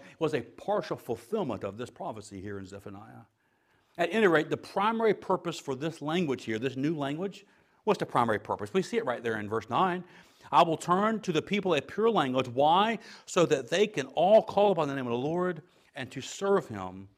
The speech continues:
with one consent." You know, this is the ultimate reason for our ability even today to communicate.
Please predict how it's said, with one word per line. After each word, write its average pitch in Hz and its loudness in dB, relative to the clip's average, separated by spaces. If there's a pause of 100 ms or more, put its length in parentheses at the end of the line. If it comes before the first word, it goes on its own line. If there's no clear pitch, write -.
(340)
with 110 -8
one 123 -8
consent." 117 -16 (600)
You 180 -4
know, 160 2
this 202 0
is 156 0
the 127 -4 (100)
ultimate 190 -2
reason 120 -8 (800)
for 120 -8
our 127 -2
ability 104 -6
even 110 -8
today 104 -8 (160)
to 101 -16
communicate. 80 -20